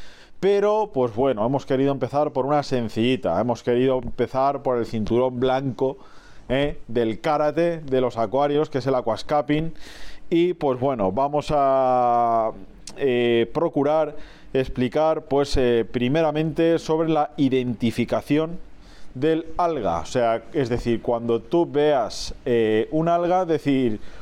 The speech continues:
"Pues es tal alga", ¿eh? Y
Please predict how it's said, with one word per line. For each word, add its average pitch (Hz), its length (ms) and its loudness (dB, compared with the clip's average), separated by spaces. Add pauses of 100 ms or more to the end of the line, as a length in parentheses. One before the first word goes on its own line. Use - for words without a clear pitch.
(160)
"Pues 151 240 0
es 208 380 0
tal 196 320 2
alga", 196 480 2 (340)
¿eh? 156 220 0 (360)
Y 135 320 2